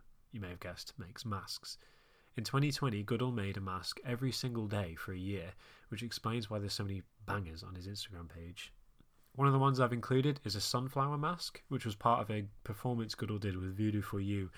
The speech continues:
in Shoreditch, London. I like how set back the face is in the mask, which gives a kind of shadowy depth that's, uh, quite creepy, if I'm being honest.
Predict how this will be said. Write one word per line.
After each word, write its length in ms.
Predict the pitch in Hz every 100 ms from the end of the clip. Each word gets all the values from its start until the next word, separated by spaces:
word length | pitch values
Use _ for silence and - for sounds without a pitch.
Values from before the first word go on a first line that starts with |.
| - - -
in 100 | 98
Shoreditch, 540 | - 104 98 120 -
London. 400 | 98 98 82 82 - _ _ _ - -
I 60 | 135
like 220 | 139 135
how 320 | 123 117 113
set 320 | - - 113
back 320 | 95 104 - -
the 80 | -
face 340 | - 107 101
is 180 | 120 120
in 100 | 110
the 40 | 92
mask, 400 | 95 113 - 85
which 180 | -
gives 240 | - 104 101
a 60 | 98
kind 220 | 107 98
of 80 | -
shadowy 400 | - 110 104 92
depth 440 | 107 104 - - - - - -
that's, 320 | 101 - 104
uh, 200 | 98 92
quite 280 | - 123 139
creepy, 260 | - 127 87
if 140 | 82
I'm 40 | 87
being 160 | 87
honest. 280 | 87 85